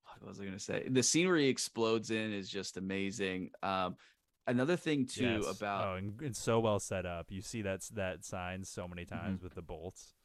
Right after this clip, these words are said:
Speaker 1: It's so good. But also the thing I think that's, you said this earlier about how, um, the stuff with Hal is actually so little of the film.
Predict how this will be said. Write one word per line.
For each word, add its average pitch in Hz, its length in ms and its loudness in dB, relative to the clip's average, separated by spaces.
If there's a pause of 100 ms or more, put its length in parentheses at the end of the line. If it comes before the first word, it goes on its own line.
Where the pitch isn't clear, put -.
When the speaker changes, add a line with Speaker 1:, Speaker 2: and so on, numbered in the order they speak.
(300)
Speaker 1:
It's 120 200 -4
so 117 320 2
good. 92 320 -2
But 113 180 -2
also 120 580 0
the 117 100 -6
thing 165 220 -6
I 170 80 -2
think 143 180 -4
that's, - 300 -4
you 120 300 -2
said 117 180 0
this 107 160 -2
earlier 113 340 2
about 95 280 0
how, 95 320 -4 (500)
um, 95 380 -2 (180)
the 101 160 -4
stuff 110 240 -4
with 117 100 -4
Hal 104 340 0
is 98 100 -2
actually 92 340 -4
so 95 320 -2
little 92 300 -2
of 90 100 -8
the 80 80 -6
film. 98 440 -2